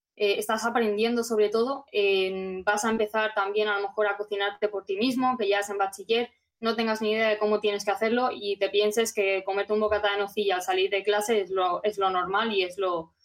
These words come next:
es lo saludable, cuando ni mucho menos. Y nadie te explica lo que no tienes que comer también, em, es cuando,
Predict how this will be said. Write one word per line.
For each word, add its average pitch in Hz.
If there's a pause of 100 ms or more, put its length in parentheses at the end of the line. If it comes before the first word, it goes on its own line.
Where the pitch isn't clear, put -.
es 220
lo 214
saludable, 185 (400)
cuando 190
ni 190
mucho 208
menos. 180
Y 185
nadie 202
te 202
explica 226
lo 214
que 202
no 196
tienes 196
que 190
comer 214 (360)
también, 214
em, 196
es -
cuando, 208